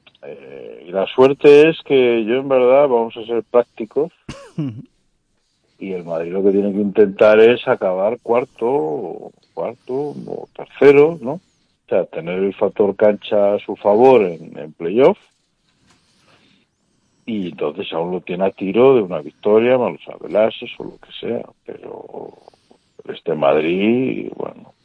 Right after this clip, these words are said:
Speaker 1: el que pierda contra el Hinky es una cla-, un claro ejemplo de que las cosas no,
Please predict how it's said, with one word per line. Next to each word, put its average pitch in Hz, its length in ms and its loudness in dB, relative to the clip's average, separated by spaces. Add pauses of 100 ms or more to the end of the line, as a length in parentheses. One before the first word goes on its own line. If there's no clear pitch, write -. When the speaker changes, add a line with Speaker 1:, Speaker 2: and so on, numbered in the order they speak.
(220)
Speaker 1:
el - 100 -18
que - 100 -16
pierda 80 340 2
contra 82 280 -2
el - 160 -8
Hinky 113 680 -8 (520)
es - 280 -14
una 82 360 -4
cla-, 90 640 2
un 87 160 -8
claro 92 400 0
ejemplo 98 520 2
de 104 100 6
que 90 80 0
las 85 180 -4
cosas 98 600 -8
no, 92 300 -12